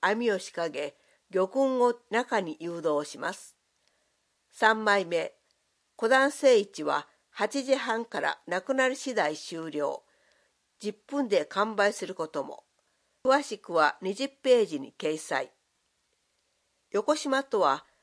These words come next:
与野津湾内にある無人島のこと。古断生市は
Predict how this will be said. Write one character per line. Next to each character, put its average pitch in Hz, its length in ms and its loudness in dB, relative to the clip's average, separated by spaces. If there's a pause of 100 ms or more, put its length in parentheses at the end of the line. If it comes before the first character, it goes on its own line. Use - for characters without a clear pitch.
与 220 140 4
野 269 200 8
津 254 140 -4
湾 233 320 6
内 170 240 0
に 156 160 -4
あ 151 100 0
る 147 160 -6
無 170 140 -8
人 247 240 -4
島 202 280 -2
の 180 140 -2
こ 160 160 -12
と。 131 300 -6 (840)
古 233 120 2
断 254 200 4
生 233 280 4
市 185 240 -6
は 147 240 0